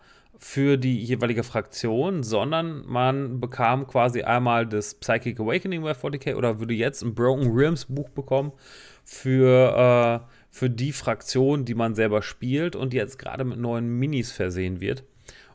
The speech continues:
Und das dauert dann an, bis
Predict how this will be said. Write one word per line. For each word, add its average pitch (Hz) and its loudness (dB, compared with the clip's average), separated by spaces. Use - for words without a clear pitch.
Und 117 2
das 131 0
dauert 123 2
dann 123 4
an, 127 0
bis 135 0